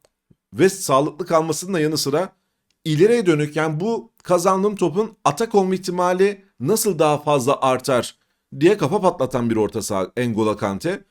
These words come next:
Belki Asensio'nun attığı o pasları atmaz ama baskı altında bile hücuma yönelik paslar çıkartır diyordum ya N'Golo Kante için. İki tane aksiyon var.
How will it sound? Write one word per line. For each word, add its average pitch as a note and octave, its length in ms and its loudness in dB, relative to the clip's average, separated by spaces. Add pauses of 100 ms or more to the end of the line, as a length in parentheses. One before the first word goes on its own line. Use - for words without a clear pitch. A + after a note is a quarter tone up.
(300)
Belki F#3+ 380 2
Asensio'nun F3 580 2
attığı D3 200 0
o C3 100 -2
pasları B2 320 -2
atmaz E3 460 -4 (300)
ama F#3+ 460 4 (440)
baskı B2+ 380 0
altında E3 420 0
bile C#3 340 0 (1120)
hücuma A#3 720 2
yönelik D#3+ 680 2 (180)
paslar D3 440 2
çıkartır - 680 -2 (160)
diyordum F3 380 2
ya F#2+ 280 -4
N'Golo A#2+ 360 2
Kante G#2 320 -4
için. - 360 -8 (200)
İki A3 180 -6
tane F#3+ 220 2
aksiyon D#3+ 380 0
var. F2+ 280 -6